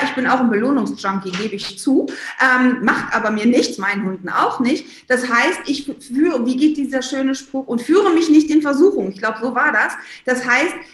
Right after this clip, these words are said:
ähm, <clears throat> ich muss natürlich auch immer meinen Hund im, im Blick haben, ja, dass ich nicht irgendwie, Lieblingsbeispiel, mit dem Handy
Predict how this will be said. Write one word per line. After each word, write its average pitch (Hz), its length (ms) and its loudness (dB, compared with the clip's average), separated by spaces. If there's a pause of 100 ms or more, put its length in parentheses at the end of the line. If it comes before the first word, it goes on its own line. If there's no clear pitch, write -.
ähm, 254 420 2
<clears throat> - 560 4 (380)
ich - 380 -8 (100)
muss 240 340 4
natürlich 302 680 -2
auch 269 240 -4
immer 262 360 -2
meinen 240 520 -4
Hund 240 320 -2
im, 196 380 -8 (280)
im 202 220 -4
Blick 170 320 -10
haben, 208 500 -4 (340)
ja, 226 280 0 (160)
dass 269 240 -2
ich 302 100 -6
nicht 294 300 -2
irgendwie, 277 580 -6 (560)
Lieblingsbeispiel, 226 1160 -2
mit 302 240 0
dem 427 180 -2
Handy 339 480 0